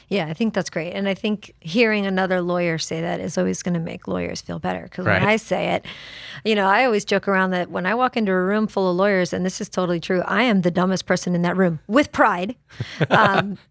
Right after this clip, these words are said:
Speaker 1: but, you know, if I can do it, anybody
Speaker 2: Right.
Speaker 1: who's passed the bar, if not two or three bars, can certainly do it. All right, so,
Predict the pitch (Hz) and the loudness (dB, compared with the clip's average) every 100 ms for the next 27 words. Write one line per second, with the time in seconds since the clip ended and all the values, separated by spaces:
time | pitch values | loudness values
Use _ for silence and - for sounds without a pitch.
0 | - 226 247 247 - 143 269 285 294 262 | -6 2 4 2 -2 -8 -2 0 0 -2
1 | 208 226 339 - 233 214 226 254 359 131 | 2 2 2 0 0 2 2 4 6 6
2 | - 214 240 - 294 269 - 302 247 349 | 6 4 0 2 2 2 -2 0 2 4
3 | 214 202 285 - 214 - 269 311 220 277 | 4 2 -2 -8 -8 -8 -2 0 -2 -6
4 | 262 233 269 392 208 156 - 180 175 - | -8 -8 -8 -8 -8 -8 -10 -12 -10 -10
5 | - 190 190 196 - - - - - 262 | -10 -10 -6 -6 -8 -14 -18 -2 2 4
6 | - - 302 208 | 2 0 2 2